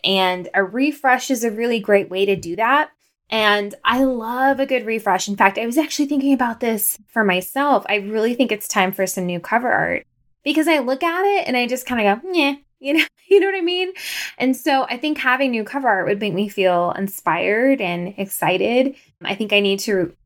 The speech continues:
revamp my description as well. So, you know, just a simple refresh can do a lot for just kind of changing the angle on how you view your podcast.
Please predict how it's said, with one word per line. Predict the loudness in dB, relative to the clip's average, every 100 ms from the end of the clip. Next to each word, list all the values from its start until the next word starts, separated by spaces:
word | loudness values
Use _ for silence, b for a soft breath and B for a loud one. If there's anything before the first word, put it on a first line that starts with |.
| -16
revamp | -8 -2 0 2 2 0 -2
my | 0 0
description | 0 0 0 2 2 2
as | -2 0
well. | 0 2 2 -2
So, | -2 0 0 -2 _ _ _
you | -2
know, | 0 0 -2
just | -2 0 0
a | -2
simple | 0 -2 2 2
refresh | 2 0 0 0 0 -2
can | 0 2 2
do | 0 0
a | 2
lot | 2 2 0 0 -4
for | 0 0 0
just | -2 -4 -4 -4
kind | 0 2
of | 0
changing | -2 -2 0 0 0
the | 0 -4
angle | -8 -2 0 2
on | 0
how | 0 0
you | 0 0 -2
view | -2 0
your | 0 0
podcast. | 0 0 0 0 0 -2 -6